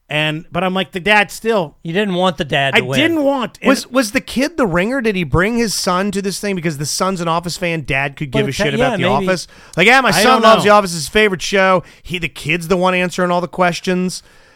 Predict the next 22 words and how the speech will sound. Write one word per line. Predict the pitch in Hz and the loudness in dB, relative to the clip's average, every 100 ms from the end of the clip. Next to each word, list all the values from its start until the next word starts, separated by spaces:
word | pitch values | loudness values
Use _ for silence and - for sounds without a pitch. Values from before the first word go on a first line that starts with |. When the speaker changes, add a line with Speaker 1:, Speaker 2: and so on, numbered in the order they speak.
| - | -6
Speaker 3:
The | 151 | -4
dad | 117 127 160 170 | 0 2 4 2
just | 175 139 | -2 -4
brought | 123 151 170 180 | -2 2 2 2
him | |
along. | 175 165 160 170 175 175 | 2 2 2 2 -2 -4
I | |
mean, | 156 | -2
the | 196 | -2
Speaker 2:
Well | |
Speaker 3:
kid's | - 226 202 | 0 0 0
the | |
only | 220 196 | 0 0
one | 185 | 0
wearing | 175 160 | 0 0
The | 120 | 0
Office | 143 214 175 | 0 0 -2
stuff. | - 127 | -4 -4
I | 165 | -4
think | 220 285 214 | -4 -6 -6
the | 151 | -8
kid | - 190 247 156 139 | -4 0 2 0 -4